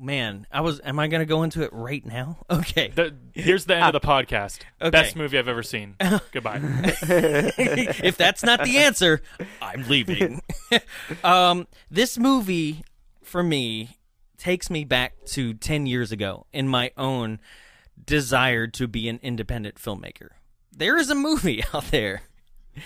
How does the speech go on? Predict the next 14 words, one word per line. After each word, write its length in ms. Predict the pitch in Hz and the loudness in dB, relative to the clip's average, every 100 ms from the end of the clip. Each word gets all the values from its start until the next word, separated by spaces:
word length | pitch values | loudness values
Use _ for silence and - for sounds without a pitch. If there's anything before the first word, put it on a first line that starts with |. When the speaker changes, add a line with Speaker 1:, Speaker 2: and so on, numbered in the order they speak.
| - | -8
Speaker 1:
in 200 | 185 185 | 0 2
which 220 | 175 196 - | 2 2 2
I 260 | 165 170 | 2 2
made, 400 | 170 139 92 98 - - - - - - | 0 -2 -4 -10 -18 -20 -20 -20 -20 -4
um, 520 | 147 147 139 135 139 - _ _ | 2 4 4 2 -4 -16 _ _
that 380 | 151 143 156 143 - _ _ _ _ - | -8 0 0 0 -8 _ _ _ _ -20
was 320 | - 147 147 139 | -8 -4 -4 -4
like 360 | 147 139 110 | -6 -6 -8
this. 480 | 101 - - - - | -8 -4 -2 -2 -4
<laughs> 140 | - - - - - - | -6 -16 -20 -20 -20 -12
It 60 | 143 | -4
was 140 | 160 - | -2 0
called 240 | 202 196 | 0 0
Hookman. 680 | 202 240 - 120 - - - | 0 -2 -2 -8 -8 -14 -20